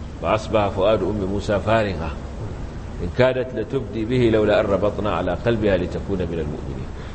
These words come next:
Sai zuciyarta ta zama ta wofinta, banda tunanin Annabi Musa babu komai tare da ita. Ta, kullum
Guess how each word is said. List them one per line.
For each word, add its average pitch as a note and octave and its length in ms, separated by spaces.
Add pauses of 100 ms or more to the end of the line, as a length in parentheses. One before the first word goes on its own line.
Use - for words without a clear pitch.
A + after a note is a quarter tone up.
(560)
Sai B2 220
zuciyarta A#2+ 520
ta A#2+ 120
zama A2+ 520 (320)
ta B2+ 160
wofinta, A2+ 640
banda B2+ 400
tunanin G#2+ 560
Annabi A2 400
Musa A2 340
babu A2+ 300
komai A2 260
tare F2 220
da D2+ 80
ita. - 220 (1700)
Ta, C#3+ 100 (160)
kullum D#3 400